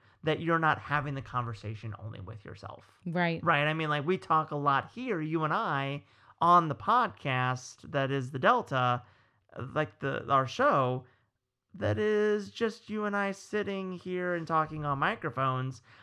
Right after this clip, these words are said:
Speaker 1: And then we see, like, other people, the show and all that type of stuff. But in ourselves, like, it's one way. Like, it's reaching
Speaker 2: Yeah.
Speaker 1: out with that conversation, having it, and the audience might be having the conversation with us, but we only see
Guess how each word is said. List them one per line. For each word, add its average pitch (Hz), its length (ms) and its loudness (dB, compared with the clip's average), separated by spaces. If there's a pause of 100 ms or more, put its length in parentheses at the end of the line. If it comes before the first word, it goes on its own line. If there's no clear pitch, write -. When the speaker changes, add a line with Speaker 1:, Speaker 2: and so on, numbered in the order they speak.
(160)
Speaker 1:
And 180 100 0
then 185 120 0
we 180 100 -2
see, 311 380 -6
like, 156 180 -2
other 170 200 -2
people, 175 360 -4
the 143 120 -6
show 139 720 0
and 135 100 -8
all 127 140 -2
that 131 140 -8
type 131 160 -10
of 123 60 -10
stuff. 123 220 -4 (260)
But 180 340 2 (840)
in 196 100 0
ourselves, 165 680 -2
like, 143 220 0 (760)
it's 175 140 -2
one 175 220 0
way. 156 420 -6 (480)
Like, 170 180 2
it's 160 140 -2
reaching 185 340 -4
Speaker 2:
Yeah. 214 180 4
Speaker 1:
out 196 60 2
with 190 100 -2
that 147 180 -2
conversation, 143 880 -4
having 175 360 -2
it, 139 160 -4 (240)
and 156 260 -6 (840)
the 175 80 4
audience 175 300 4
might 170 120 -2
be 151 80 -4
having 147 260 -2
the - 20 -10
conversation 131 480 -8
with 107 100 -6
us, 240 260 2
but - 280 0 (240)
we 190 380 -4
only 170 340 -4
see 147 680 -6